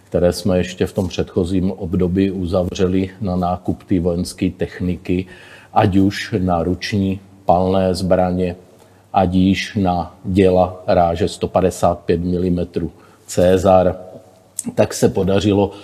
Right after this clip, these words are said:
i navázat na námi uzavřenou smlouvu se Spojenými státy, eh, na ty vrtulníky, na ten systém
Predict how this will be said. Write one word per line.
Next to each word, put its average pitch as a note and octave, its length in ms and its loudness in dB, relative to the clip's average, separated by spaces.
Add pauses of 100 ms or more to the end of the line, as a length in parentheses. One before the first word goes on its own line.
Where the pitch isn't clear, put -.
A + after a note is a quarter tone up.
(560)
i G#2+ 340 4
navázat F#2+ 920 4
na F2+ 480 0
námi F#2 340 2
uzavřenou F2+ 680 2
smlouvu F2+ 560 0
se E2+ 120 -2
Spojenými F2+ 560 0
státy, F2+ 680 0 (100)
eh, F2+ 220 0
na E2+ 280 -4 (120)
ty G2 80 0
vrtulníky, F2 760 -2
na E2+ 100 -2
ten F2 220 -4
systém E2+ 440 -4